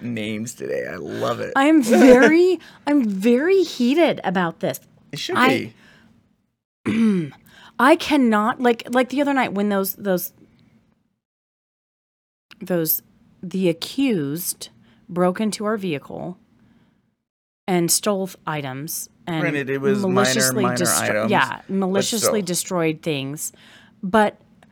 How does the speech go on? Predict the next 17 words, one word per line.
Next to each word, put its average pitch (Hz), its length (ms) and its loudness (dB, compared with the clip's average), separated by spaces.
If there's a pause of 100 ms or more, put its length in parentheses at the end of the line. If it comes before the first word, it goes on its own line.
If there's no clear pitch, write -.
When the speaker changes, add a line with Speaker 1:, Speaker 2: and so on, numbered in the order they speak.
(180)
Speaker 2:
so 320 260 2
then 302 220 2
they 415 120 -2
turn 330 280 0
around, 196 460 0
you 285 80 -2
guys, 320 500 -2 (140)
and 269 340 0 (100)
Speaker 1:
With 233 180 -8
a 226 60 -6
Speaker 2:
yell 294 220 6
Speaker 1:
couple - 140 6
Speaker 2:
at - 40 2
the 330 60 4
Speaker 1:
hours, - 80 -4
Speaker 2:
cop. 269 200 -2
Speaker 1:
right? - 120 -12